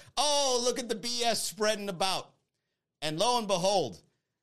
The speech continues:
as these media outlets are saying the same thing, because we're fit, it's the same narrative. Even C N N and Fox News are kinda saying the same thing, but with different words,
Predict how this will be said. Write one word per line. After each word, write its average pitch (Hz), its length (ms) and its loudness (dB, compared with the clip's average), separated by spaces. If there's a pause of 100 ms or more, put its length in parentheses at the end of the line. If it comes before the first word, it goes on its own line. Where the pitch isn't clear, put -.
(220)
as 143 180 -4
these 185 200 -6
media 196 340 -2
outlets 160 420 -2
are 147 60 -2
saying 165 340 -2
the 139 60 -4
same 170 340 -2
thing, 135 360 -2
because 147 260 -2
we're 175 80 0
fit, 185 220 -4 (220)
it's 175 240 -10
the 208 100 -4
same 294 300 -2
narrative. 311 480 -2 (460)
Even 294 260 -2
C 294 240 -4
N 262 160 -4
N 262 160 -2
and 220 100 -4
Fox 220 340 -2
News 226 240 -6
are 180 60 -10
kinda 208 240 -2
saying 208 300 -6
the 170 60 -6
same 196 260 -4
thing, 170 320 -4 (300)
but 165 80 -4
with 160 160 0
different 175 320 -2
words, 143 440 -4